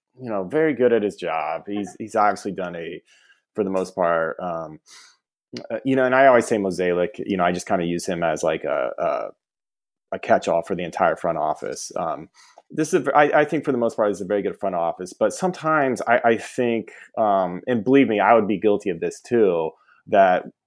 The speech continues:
when Mozeliak gets a microphone in front of his face, that,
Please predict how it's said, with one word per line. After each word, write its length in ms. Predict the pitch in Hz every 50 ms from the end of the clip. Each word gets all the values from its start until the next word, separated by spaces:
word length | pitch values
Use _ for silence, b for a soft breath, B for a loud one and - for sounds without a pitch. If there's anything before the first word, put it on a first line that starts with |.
| _ _ _ _ -
when 180 | 117 123 120 113
Mozeliak 320 | 107 101 120 117 110 101
gets 140 | 113 98 113
a 40 | 98
microphone 520 | 98 101 98 92 92 - - 101 92 90
in 80 | 90 -
front 180 | 101 95 90
of 60 | 85
his 160 | 82 80 - -
face, 640 | - 92 87 85 80 82 80 - - - - - -
that, 440 | 90 95 90 82 82 82 76 -